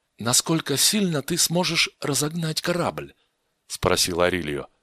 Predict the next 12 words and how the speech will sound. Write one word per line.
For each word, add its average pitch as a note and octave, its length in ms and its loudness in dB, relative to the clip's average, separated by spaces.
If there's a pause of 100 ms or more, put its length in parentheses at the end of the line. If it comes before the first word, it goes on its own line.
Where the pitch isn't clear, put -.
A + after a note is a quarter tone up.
(380)
Паранорм E2+ 560 0
взглянул G#2 580 0
на B2+ 80 -2
него B2 300 2
презрительно. B2 840 -2 (600)
«Мало G3 600 4
не G#3 220 2
покажется», F#3 920 2 (840)
и E2 160 -6
вдруг G2+ 400 0
судорожно D#3+ 640 2
сглотнул. C#3 800 -2